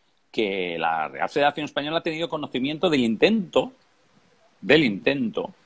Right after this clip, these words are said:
de una entidad privada por poner en marcha una competición no oficial de la especialidad de hockey en línea, que hasta ahí, hasta ahí ningún problema, que, que tengas conocimiento me parece muy bien,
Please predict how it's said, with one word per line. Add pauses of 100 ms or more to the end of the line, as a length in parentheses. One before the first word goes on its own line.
(520)
de
una
entidad
privada
por
poner
en
marcha
una
competición
no
oficial
de
la
especialidad
de
hockey
en
línea, (140)
que
hasta
ahí, (140)
hasta
ahí
ningún
problema, (120)
que, (260)
que
tengas
conocimiento
me
parece
muy
bien,